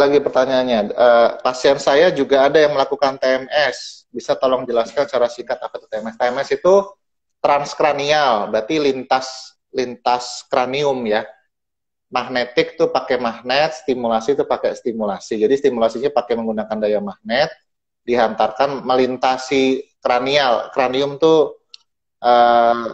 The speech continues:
apa tuh, batok kepala ya. Berarti tentu saja, eh, apa, otak yang dimaksud. Nah, cuma memang T M S ini nomor satu, itu harus dipandu dulu dengan asesmen yang baik.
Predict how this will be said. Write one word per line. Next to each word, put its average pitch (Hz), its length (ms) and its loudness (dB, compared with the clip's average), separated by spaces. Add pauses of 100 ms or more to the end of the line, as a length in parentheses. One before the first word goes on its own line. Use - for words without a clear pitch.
(260)
apa 107 260 -14
tuh, 107 80 -8
batok 117 400 -2
kepala 143 400 2
ya. 123 240 2
Berarti 139 320 -4
tentu 123 240 -8
saja, 143 400 -4 (720)
eh, 120 560 4
apa, 117 320 -10 (160)
otak 131 300 -8
yang 120 180 -4
dimaksud. 110 400 -4
Nah, 123 300 2
cuma 143 260 0
memang 156 380 0
T - 20 4
M 139 220 2
S 143 100 0
ini 170 140 0
nomor 160 180 2
satu, 139 720 0
itu 143 240 -4
harus 131 400 2
dipandu 123 480 -2
dulu 120 240 0
dengan 131 320 -2
asesmen 123 400 -10
yang 113 160 -4
baik. 104 480 -2